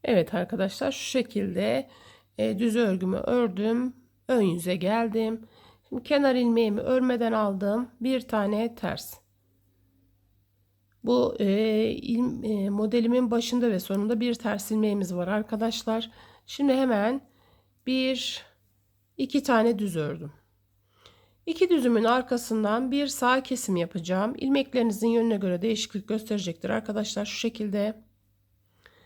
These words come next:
Bir doladım. Bir, iki,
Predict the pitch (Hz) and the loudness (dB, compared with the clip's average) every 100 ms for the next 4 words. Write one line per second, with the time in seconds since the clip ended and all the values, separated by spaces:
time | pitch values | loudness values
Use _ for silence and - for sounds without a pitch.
0 | _ _ _ _ - 294 320 277 294 277 | _ _ _ _ 0 2 2 4 4 4
1 | 208 220 220 269 - _ _ _ _ _ | 4 2 2 -2 -6 _ _ _ _ _
2 | _ _ _ _ _ - 233 233 240 - | _ _ _ _ _ 0 2 2 0 -4
3 | - - _ _ _ _ 220 214 - 214 | -8 -14 _ _ _ _ -8 -6 -2 0
4 | 220 | 0